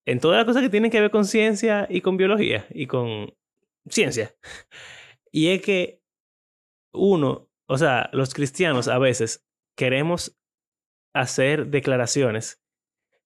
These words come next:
que están basadas en la ciencia, pero la ciencia no, o sea, la ciencia en la que queremos basar nuestras declaraciones no es una ciencia dura o no está comprobada simplemente. O sea,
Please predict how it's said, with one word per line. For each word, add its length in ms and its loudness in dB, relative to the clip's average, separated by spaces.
que 100 -2
están 300 0
basadas 400 2
en 100 2
la 100 2
ciencia, 500 -2
pero 160 2
la 100 2
ciencia 580 0
no, 560 -2
o 80 0
sea, 140 2
la 80 2
ciencia 220 0
en 60 2
la 80 0
que 120 -2
queremos 280 2
basar 420 0
nuestras 280 0
declaraciones 760 -2
no 220 -2
es 60 2
una 180 2
ciencia 360 0
dura 340 2
o 420 0
no 100 0
está 200 0
comprobada 500 2
simplemente. 560 -4
O 100 -6
sea, 360 -2